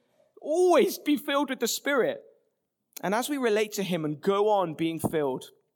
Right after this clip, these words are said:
with him, we experience the truths of this good news dropping from our heads to our hearts.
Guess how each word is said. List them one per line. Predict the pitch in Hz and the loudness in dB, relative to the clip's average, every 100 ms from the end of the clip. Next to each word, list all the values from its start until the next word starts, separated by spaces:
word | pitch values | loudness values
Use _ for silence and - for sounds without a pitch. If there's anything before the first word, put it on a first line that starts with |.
| _ _ | _ _
with | 143 151 | -6 -6
him, | - 147 123 113 - _ _ _ _ - | -6 -6 -6 -8 -18 _ _ _ _ -6
we | 156 | -2
experience | 170 - - - - 220 233 175 135 135 - - _ _ - | -2 -4 -4 -4 -4 -4 0 0 0 -4 -8 -10 _ _ -10
the | |
truths | 147 - 214 226 254 - | -6 -4 -2 -2 -2 -2
of | 180 | -2
this | 180 - | -2 -2
good | - 156 | -2 -2
news | 156 151 139 131 | 0 0 -2 -4
dropping | - 202 208 226 180 | 0 0 0 -2 -2
from | 175 156 | -2 -2
our | 143 139 | -2 -4
heads | 143 - 202 214 - | -6 -4 -2 -4 -8
to | - 190 | -6 -2
our | 165 | -2
hearts. | 156 147 127 120 - - - | -4 -8 -8 -8 -12 -12 -12